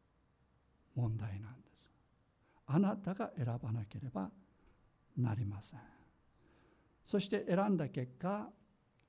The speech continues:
行き-、行き着くところが決まります。永遠にそこで過ごすことになります。死んだ後は選べません。決断できているのは、できるのは今生きている、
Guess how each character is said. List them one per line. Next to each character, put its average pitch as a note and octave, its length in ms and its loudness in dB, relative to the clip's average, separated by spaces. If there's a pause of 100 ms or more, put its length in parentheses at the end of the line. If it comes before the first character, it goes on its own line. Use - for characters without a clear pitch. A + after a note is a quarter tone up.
(120)
行 - 160 0
き-、 - 260 -18
行 C#3+ 100 0
き - 100 -12
着 - 180 -14
く F3 80 -4
と C3+ 160 -2
こ D3 120 -2
ろ F#3 100 2
が A3 220 -4 (280)
決 - 200 0
ま G#2+ 120 0
り D3 120 -8
ま - 160 -14
す。 - 160 -20 (280)
永 C#3 240 4
遠 B2+ 200 4
に G#3+ 220 2 (220)
そ - 220 0
こ C3+ 180 -2
で E3+ 200 2 (440)
過 D3+ 60 0
ご C3 140 2
す - 140 -8
こ B2+ 140 -4
と D#3 160 0
に G#3+ 180 6 (440)
な G#2+ 180 0
り G#2+ 120 -6
ま - 160 -16
す。 - 120 -20 (280)
死 - 240 6
ん A#3+ 160 10
だ A3+ 260 4
後 G#3+ 280 4
は A3 280 2
選 F#3+ 280 6
べ G3+ 80 6
ま F#3+ 160 8
せ - 200 4
ん。 C#3 180 4 (600)
決 F#3+ 280 4
断 F3+ 240 6
で G3 140 4
き G3 100 -10
て F3 120 2
い D3 40 4
る D3 100 4
の F3 80 4
は、 G3 220 2 (240)
で E3 140 4
き - 120 0
る D#3+ 100 6
の D3 80 8
は - 140 0
今 F3+ 360 6 (120)
生 D#3+ 120 2
き - 100 -18
て - 140 0
い - 20 2
る、 - 160 -4